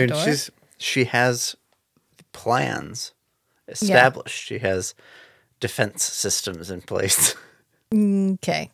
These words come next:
Speaker 2: 'cause she whacks him over the head, then she just runs in her room and locks the door, and she's like, "Whew, done and dusted."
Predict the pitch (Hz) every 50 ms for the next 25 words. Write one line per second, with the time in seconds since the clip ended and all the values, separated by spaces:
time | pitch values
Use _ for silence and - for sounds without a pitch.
0 | _ - - 208 202 - 240 226 214 208 202 254 - - - 277 269 262 247 220
1 | 214 202 220 214 202 190 202 208 220 - 269 262 - 302 - - - 196 185 190
2 | 185 185 202 226 233 254 247 233 226 233 214 196 202 214 214 202 185 175 175 185
3 | 180 - - - 180 175 180 180 185 196 196 - - 185 185 185 165 151 - -
4 | 427 453 - - - _ _ - 165 190 233 254 254 247 220 220 190 170 - -
5 | - 147 156